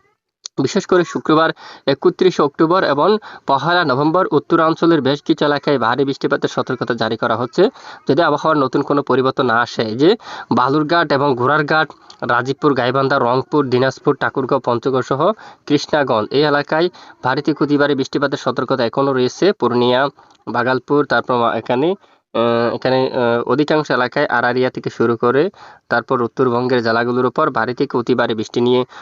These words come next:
সতর্কবার্তা কিন্তু দেওয়া হয়েছে। এরপরে আমরা যদি দেখি শনিবার এক তারিখ নাগাদও উত্তরাঞ্চলে ভারী বৃষ্টিপাত হওয়ার সম্ভাবনা থাকবে। তখন কিন্তু দেখুন বিরামপুর, বালুরঘাট অঞ্চল, গঙ্গারামপুর, তারপর দিনাজপুর, কারুলে অঞ্চল,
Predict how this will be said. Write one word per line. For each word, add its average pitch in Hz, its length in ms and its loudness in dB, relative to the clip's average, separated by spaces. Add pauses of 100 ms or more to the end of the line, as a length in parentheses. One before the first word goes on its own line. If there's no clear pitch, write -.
(120)
সতর্কবার্তা 135 680 -2
কিন্তু 123 240 -2
দেওয়া 113 220 2
হয়েছে। 113 440 0 (400)
এরপরে 139 520 2
আমরা 135 200 2
যদি 143 140 0
দেখি 143 320 2
শনিবার 143 420 0
এক 120 160 -2
তারিখ 135 200 0
নাগাদও 117 480 0 (380)
উত্তরাঞ্চলে 143 640 0
ভারী 127 320 0
বৃষ্টিপাত 135 360 -2
হওয়ার 131 140 0
সম্ভাবনা 113 380 -2
থাকবে। 131 320 -2
তখন 131 300 -4
কিন্তু 127 280 -4
দেখুন 131 380 0 (380)
বিরামপুর, 143 680 2
বালুরঘাট 127 540 0
অঞ্চল, 123 480 0 (440)
গঙ্গারামপুর, 127 760 0
তারপর 123 320 -2
দিনাজপুর, 127 640 0
কারুলে 120 400 0
অঞ্চল, 120 420 0